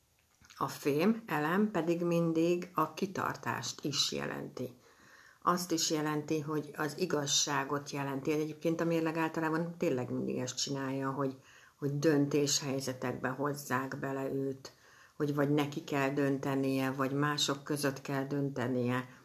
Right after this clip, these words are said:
Szóval nagyon sok ilyen döntést kell, ö, neki, ö, csinálni az életébe.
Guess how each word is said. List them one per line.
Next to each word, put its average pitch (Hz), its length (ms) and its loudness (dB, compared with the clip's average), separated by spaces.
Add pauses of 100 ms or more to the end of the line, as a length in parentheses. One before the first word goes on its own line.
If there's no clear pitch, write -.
(220)
Szóval 202 280 4
nagyon 165 180 6
sok 160 260 2
ilyen 151 260 4
döntést 131 720 2
kell, 127 420 -2
ö, 139 240 -2
neki, 131 520 -4 (400)
ö, 131 160 -2 (120)
csinálni 135 520 2
az 127 160 -2
életébe. 160 840 0